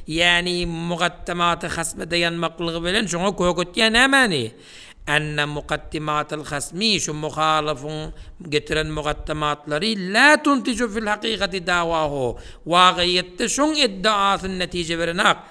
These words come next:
bel tuntiju naqida, belki oň iddiasynyň tersin netije berýär diýip,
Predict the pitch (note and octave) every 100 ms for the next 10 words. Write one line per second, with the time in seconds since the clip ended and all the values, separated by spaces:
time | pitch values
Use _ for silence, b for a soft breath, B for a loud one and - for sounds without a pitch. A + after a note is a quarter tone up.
0 | B - D#3+ C#3 F3 G3 G#3 B3+ F3+ D#3+
1 | D3+ C#3+ D3 D#3+ E3 E3+ D3 D#3 D3+ C#3+
2 | E3+ D#3 C#3 D#3+ B3+ A3+ B B B -
3 | - G#3+ E3+ G3 F#3+ F#3+ F#3 F#3 F#3 F3
4 | F#3+ D4